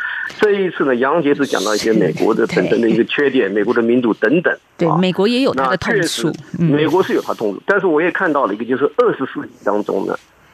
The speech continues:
Speaker 1: 美国在民主上面有很多的改变啊。首先就是十九世纪末、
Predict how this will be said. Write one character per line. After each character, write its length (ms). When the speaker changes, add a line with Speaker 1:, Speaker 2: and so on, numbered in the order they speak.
Speaker 1:
美 180
国 160
在 140
民 180
主 60
上 100
面 140
有 100
很 220
多 120
的 80
改 220
变 200
啊。 160
首 140
先 200
就 100
是 180
十 160
九 140
世 120
纪 120
末、 240